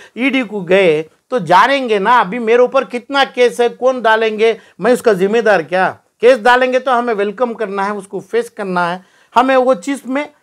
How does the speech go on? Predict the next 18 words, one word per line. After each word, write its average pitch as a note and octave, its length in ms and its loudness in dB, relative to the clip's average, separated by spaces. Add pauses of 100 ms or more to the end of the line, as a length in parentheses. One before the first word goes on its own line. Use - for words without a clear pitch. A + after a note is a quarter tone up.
(120)
हमें A#3 260 -2
बरी A#3+ 260 0
होना B3+ 380 0
क्या A3 160 -2
नहीं G3+ 220 -2
है, A#3 140 -4 (200)
हम G3+ 160 -4
गलत B3+ 300 0
किए A3+ 140 0
रहे G3 120 -2
तो G#3 120 -4
जेल F3+ 240 -2
को E3+ 140 -10
जाना B2+ 280 -6
है। G#2+ 160 -18 (240)
इस B3+ 200 0
अंदाज G#3 360 2
पे B3+ 300 -8